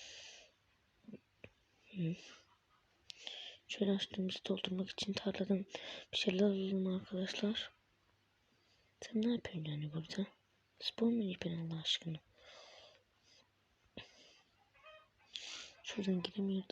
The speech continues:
arkadaşlar. Oo, bir sürü patatesler olmuş. Güzel.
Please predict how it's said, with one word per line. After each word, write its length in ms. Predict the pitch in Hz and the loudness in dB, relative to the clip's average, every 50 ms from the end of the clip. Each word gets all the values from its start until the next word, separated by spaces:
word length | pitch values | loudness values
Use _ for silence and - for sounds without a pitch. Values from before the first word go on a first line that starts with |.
| - - | -6 -4
arkadaşlar. 460 | 190 - - 202 196 - - 208 190 - - - - - - - - - _ - 214 | -2 2 2 2 2 2 2 0 0 -2 -8 -18 -20 -20 -20 -20 -20 -20 _ 2 4
Oo, 240 | 202 202 202 208 196 | 4 6 6 4 2
bir 100 | 202 208 | 2 0
sürü 360 | - - - - 202 202 196 | -2 0 0 2 2 2 2
patatesler 640 | - - - 202 - - - - - - - 202 202 | 0 -2 -4 -4 -4 -8 -8 -6 -4 -2 0 2 4
olmuş. 520 | 202 196 190 190 196 208 214 - - - - | 4 2 2 2 2 2 0 0 -2 -6 -8
Güzel. 300 | - - - 196 196 | -4 2 4 4 4